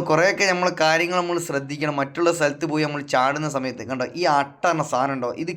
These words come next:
കാലിൻ്റെ മുകളിലോ ശരീരത്തിലോ ഇനി ഏതോ ദ്വാരങ്ങളിലൂടെ കയറിപ്പോയാലും നമുക്ക് അറിയാൻ കഴിയില്ലത്. ഇത് ഇതിൻ്റെ വയറ് ഫുള്ള് നിറഞ്ഞതിന്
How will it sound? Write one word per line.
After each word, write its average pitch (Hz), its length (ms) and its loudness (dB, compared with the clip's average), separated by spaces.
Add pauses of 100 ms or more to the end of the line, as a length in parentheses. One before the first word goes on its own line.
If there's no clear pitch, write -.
(140)
കാലിൻ്റെ 180 480 2
മുകളിലോ 160 340 2
ശരീരത്തിലോ 165 640 2 (320)
ഇനി 165 160 2 (160)
ഏതോ 185 240 4 (100)
ദ്വാരങ്ങളിലൂടെ 190 720 4
കയറിപ്പോയാലും 170 460 2
നമുക്ക് 156 240 2
അറിയാൻ 160 240 2
കഴിയില്ലത്. 131 340 0 (500)
ഇത് 151 200 0
ഇതിൻ്റെ 202 360 2
വയറ് 180 380 4 (120)
ഫുള്ള് 175 360 0 (120)
നിറഞ്ഞതിന് 175 500 0